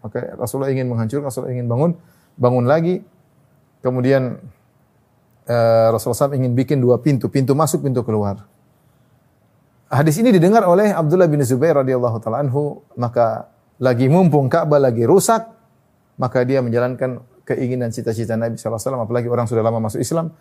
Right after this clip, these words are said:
maka dia pun bongkar Ka'bah, dia bangun sesuai dengan kawaid Ibra-, pondasi Ibrahim,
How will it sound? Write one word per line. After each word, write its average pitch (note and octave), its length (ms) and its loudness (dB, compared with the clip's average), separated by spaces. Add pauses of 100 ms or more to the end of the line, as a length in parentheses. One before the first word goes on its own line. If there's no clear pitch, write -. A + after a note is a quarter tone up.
(300)
maka A#2+ 220 2
dia A#2+ 100 2
pun A#2 160 -2
bongkar C3 380 0
Ka'bah, C#3+ 320 0
dia A#2 180 -4
bangun C#3 320 -4
sesuai B2 220 -4
dengan A#2 260 -4
kawaid A2+ 320 -4
Ibra-, - 300 -12
pondasi A#2 340 -4
Ibrahim, A#2+ 320 -2